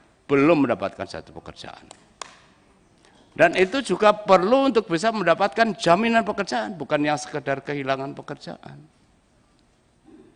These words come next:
Nah, terkait dengan itu, program apa yang sudah disiapkan? Secara konkret, ini perlu,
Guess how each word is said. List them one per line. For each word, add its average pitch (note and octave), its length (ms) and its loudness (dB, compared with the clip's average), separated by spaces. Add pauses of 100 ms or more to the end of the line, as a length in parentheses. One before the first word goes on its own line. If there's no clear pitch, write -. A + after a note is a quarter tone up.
(1600)
Nah, F#2+ 160 -4
terkait G#3+ 480 6
dengan A3+ 240 8
itu, E3+ 640 2 (1120)
program G#3 480 6
apa B3 240 6
yang B3 160 4
sudah G#3 240 0
disiapkan? F3+ 640 -6 (2750)
Secara A3+ 480 6
konkret, G#3+ 560 -2 (2000)
ini G2+ 160 -6
perlu, G#2 560 -8